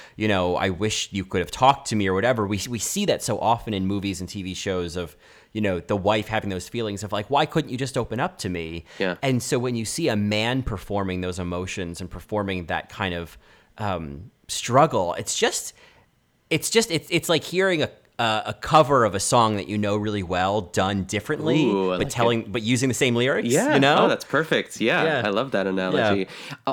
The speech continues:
Speaker 2: also, too, like, I'd, I'd, in-, I'd be interested to see his reaction if it was an adult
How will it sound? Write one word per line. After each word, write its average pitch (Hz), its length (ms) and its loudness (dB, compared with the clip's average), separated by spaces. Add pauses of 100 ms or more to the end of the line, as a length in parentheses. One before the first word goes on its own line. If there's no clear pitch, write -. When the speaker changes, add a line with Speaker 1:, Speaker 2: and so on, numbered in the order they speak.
(100)
Speaker 2:
also, 160 280 0
too, 170 200 0
like, 156 280 0
I'd, 143 240 0
I'd, 143 140 2
in-, 160 220 -2
I'd 135 100 0
be 143 120 -2
interested 160 380 -6
to 135 60 -6
see 123 280 -4
his 117 220 -4
reaction 104 640 -2
if 131 180 -4
it - 120 -2
was 156 340 -2
an 101 180 -6
adult - 540 -8